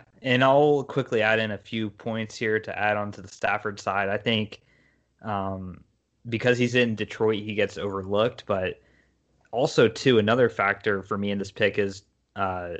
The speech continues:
they're both tough, but man, Stafford is so tough. Like, the hits that he gets because his offensive line sucks. That's another, um, benefit that Prescott's had a great offensive line most of his career, but Stafford's has been just shoddy at best. And, um,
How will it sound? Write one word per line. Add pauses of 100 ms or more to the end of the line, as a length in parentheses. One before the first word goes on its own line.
(160)
they're
both
tough,
but
man,
Stafford
is
so
tough.
Like, (380)
the
hits
that
he
gets
because
his
offensive
line
sucks.
That's
another, (160)
um,
benefit
that
Prescott's
had
a
great
offensive
line
most
of
his
career, (480)
but
Stafford's
has
been
just
shoddy (420)
at
best.
And, (280)
um,